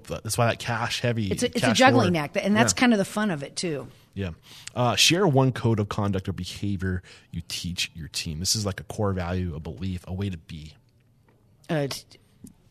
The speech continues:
Speaker 2: treat each other like human beings.
Speaker 1: Beautiful. And what's un-, one uncommon standard of service that you teach your staff? So this is common within your, in your four walls, but uncommon within the industry, something you do to go above and beyond.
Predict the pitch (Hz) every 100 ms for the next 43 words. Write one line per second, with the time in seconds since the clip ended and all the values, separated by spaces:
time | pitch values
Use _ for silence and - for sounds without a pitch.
0 | _ _ - 175 170 156 165 143 139 135
1 | 131 - 135 127 123 120 127 131 151 -
2 | - - - _ - 90 - - - -
3 | 101 104 117 123 - 113 107 110 123 113
4 | 110 - 117 113 101 - 113 107 92 -
5 | - 165 104 - - - - - - 92
6 | - 92 90 - 90 85 - 85 - -
7 | 95 98 98 95 87 - - - - -
8 | 143 127 117 117 107 101 - - 107 104
9 | 104 98 107 98 95 95 78 85 92 -
10 | 104 - - 92 85 87 87 85 78 78
11 | - - - 87 87 85 - 76 73 78
12 | 78 76 78 85 76 - -